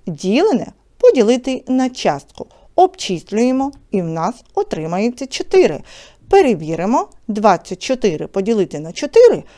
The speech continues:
буде шість. У третьому рівнянні у нас невідомий другий множник, позначений буквою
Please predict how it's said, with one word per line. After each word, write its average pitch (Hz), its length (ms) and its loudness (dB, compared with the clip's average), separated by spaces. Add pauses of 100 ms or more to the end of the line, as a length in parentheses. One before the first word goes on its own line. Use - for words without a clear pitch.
(160)
буде 185 480 0 (100)
шість. - 480 -2 (460)
У 196 120 2
третьому 190 540 0
рівнянні 185 540 2 (140)
у 170 100 -8
нас 175 480 -4
невідомий 175 560 -2
другий 160 460 -2
множник, 214 600 0
позначений 330 840 -2
буквою 185 580 -4